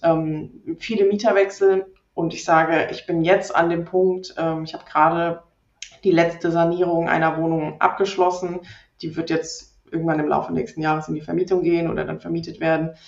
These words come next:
Und wenn das fertig ist, dann habe ich, würde ich sagen, so ein bisschen Ruhe drin. Und, ähm, ich kenne jetzt alle meine Mieter, es ist kein Messi-Mieter mehr dabei,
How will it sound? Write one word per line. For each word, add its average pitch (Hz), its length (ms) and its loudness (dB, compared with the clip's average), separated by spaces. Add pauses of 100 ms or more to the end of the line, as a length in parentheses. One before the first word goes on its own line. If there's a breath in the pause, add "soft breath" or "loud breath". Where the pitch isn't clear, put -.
(200 loud breath)
Und 165 140 -8
wenn 165 140 4
das 170 180 2
fertig 180 340 2
ist, 165 240 -8
dann 165 200 -2
habe 160 140 -8
ich, - 140 -12
würde 80 140 -8
ich - 100 -18
sagen, 76 280 -4
so - 260 -10 (220)
ein 170 60 -6
bisschen 160 280 -4
Ruhe 165 320 4
drin. 135 480 -6
Und, 147 480 -8
ähm, 65 560 -6 (560)
ich - 180 -20
kenne 180 240 2
jetzt 180 220 2
alle 165 180 2
meine 160 240 2
Mieter, 156 500 0
es - 120 -10
ist - 100 -20
kein 160 240 -4
Messi-Mieter 151 540 -6
mehr 156 160 -2
dabei, 151 680 0